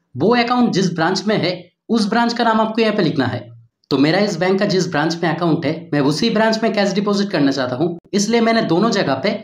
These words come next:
same branch का नाम लिख दिया है। लेकिन example के तौर पे मान लीजिए कि आपका account अगर किसी अन्य branch में है और cash deposit अगर किसी अन्य branch में आप करना चाहते हैं,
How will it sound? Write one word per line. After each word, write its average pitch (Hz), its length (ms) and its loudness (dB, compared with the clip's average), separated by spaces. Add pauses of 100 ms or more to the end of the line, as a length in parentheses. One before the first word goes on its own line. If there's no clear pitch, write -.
same 247 280 2
branch 226 220 0
का 233 100 -2
नाम 214 200 2
लिख - 100 2
दिया 120 240 0
है। 113 180 -2 (440)
लेकिन 214 220 2
example 196 420 0
के 214 80 -2
तौर 220 120 0
पे 220 120 -2
मान 156 220 2
लीजिए 135 380 0
कि - 140 -6
आपका 147 240 0
account 147 440 0
अगर 143 220 -2
किसी 160 260 -2
अन्य 175 200 2
branch 180 340 0
में 135 80 2
है 143 100 -2 (280)
और 131 160 0
cash 175 200 0
deposit 202 400 0
अगर 202 180 2
किसी 202 240 0
अन्य 180 200 2
branch 202 320 0
में 202 60 2
आप 202 100 0
करना 190 200 2
चाहते - 240 -2
हैं, 156 120 -2